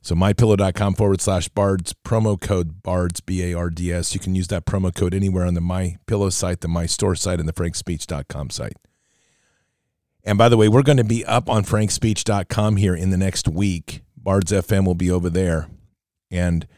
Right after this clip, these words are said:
working to get up on some other platforms just so it's different access. I know people like different places. As you know right now, Bards F M is on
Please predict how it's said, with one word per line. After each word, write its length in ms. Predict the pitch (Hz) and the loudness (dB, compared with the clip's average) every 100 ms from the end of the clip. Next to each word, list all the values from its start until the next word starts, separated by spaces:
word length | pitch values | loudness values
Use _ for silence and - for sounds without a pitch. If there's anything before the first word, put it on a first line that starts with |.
| _ _ _ _ | _ _ _ _
working 320 | 107 - 104 | -2 2 0
to 80 | 90 | 0
get 160 | 90 92 | -2 -2
up 160 | 92 | -2
on 140 | 95 90 | -2 -2
some 160 | 95 | -2
other 180 | 95 95 | 0 0
platforms 600 | - 98 95 - 90 80 | 0 -2 -2 -4 -4 -4
just 160 | 82 - | -4 -4
so 100 | 90 | -4
it's 140 | - | -4
different 340 | - 92 90 71 | -6 -6 -4 -4
access. 420 | 87 - 82 - | -6 -4 -6 -4
I 60 | |
know 100 | 90 | -4
people 280 | 82 95 87 | -2 -4 -2
like 140 | 82 82 | -4 -4
different 280 | 82 80 | -6 -6
places. 540 | - 92 90 85 80 - 101 | -4 -4 -2 -4 -6 -6 -4
As 200 | 98 92 | -2 0
you 60 | |
know 140 | 92 92 | 0 0
right 240 | 92 87 | -2 -4
now, 240 | 92 87 | -4 -4
Bards 320 | 82 98 85 98 | -4 -4 -2 -4
F 160 | 85 | -4
M 160 | 98 80 | -4 -4
is 260 | 90 82 - | -4 -6 -6
on 360 | 92 90 85 | -4 -2 -2